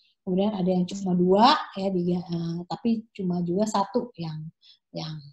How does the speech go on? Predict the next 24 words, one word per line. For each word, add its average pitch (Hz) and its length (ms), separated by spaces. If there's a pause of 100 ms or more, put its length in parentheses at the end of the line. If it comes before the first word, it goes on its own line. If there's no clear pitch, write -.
apa - 240
namanya, 170 560
yang 170 240 (240)
ikut 196 480
akhirnya. 156 480 (880)
Ini 214 240
yang 214 160
Juli 196 320
Desember 190 480
dua 190 160
ribu 185 160
sembilan 180 320
belas, 233 480 (480)
permintaan 196 720
di 240 80
Bank 190 240
B 185 160
N 190 80
I 226 240
sepuluh 226 400
mahasiswa 214 800
hanya 185 320
dapat 185 160
tiga. 165 400